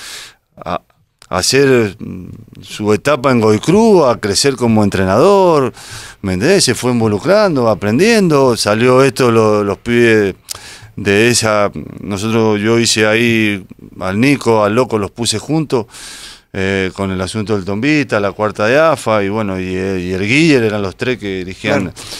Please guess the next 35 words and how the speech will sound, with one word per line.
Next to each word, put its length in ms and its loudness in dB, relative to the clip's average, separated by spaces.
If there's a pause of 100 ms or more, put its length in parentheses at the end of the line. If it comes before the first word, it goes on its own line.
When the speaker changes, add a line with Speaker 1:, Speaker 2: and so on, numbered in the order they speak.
(140)
Speaker 1:
Entonces 260 -6
era 160 0
un 80 -2
grupo 240 -4
de 40 0
trabajo, 600 0
y 20 -2
bueno, 240 -2
que 100 -12
fueran 600 -2
ya 180 -2
implementando 640 -2
para, 300 -6
para 220 -6
el 80 -6
día 80 -4
de 60 -4
mañana. 380 -6
Speaker 2:
Ah, 40 -8
Speaker 1:
Esa, 200 -6
Speaker 2:
claro. 200 -4
Speaker 1:
esa 260 -2
fue 160 -8
un 80 -6
poco 240 -8
la 80 -2
idea. 360 -4 (720)
Y 60 -6
bueno, 220 -6
se 120 -8
fue 200 0
dando, 600 4
y 320 -2
el 140 2
Guille, 400 4